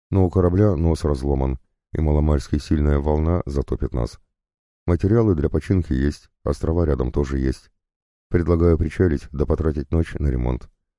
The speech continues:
меланхолично оправдывался капитан. «Остров? Что за остров? Чей он?» — опять заинтересовался я. «Их тут рядом десятка три, все небольшие,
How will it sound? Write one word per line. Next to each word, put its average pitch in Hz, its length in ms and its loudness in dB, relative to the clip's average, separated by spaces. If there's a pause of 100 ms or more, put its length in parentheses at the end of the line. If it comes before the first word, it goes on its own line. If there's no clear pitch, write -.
(260)
меланхолично 67 720 0
оправдывался 60 680 -6
капитан. 58 460 -4 (600)
«Остров? 78 480 -2 (120)
Что - 220 0
за 71 100 0
остров? 60 420 -4 (120)
Чей 95 220 2
он?» — 57 200 -4 (480)
опять 67 280 -2
заинтересовался 58 680 -4
я. 57 240 -4 (760)
«Их 87 200 2
тут 87 160 0
рядом 87 380 4
десятка 78 440 0
три, 92 280 0 (400)
все - 180 -2
небольшие, 76 680 0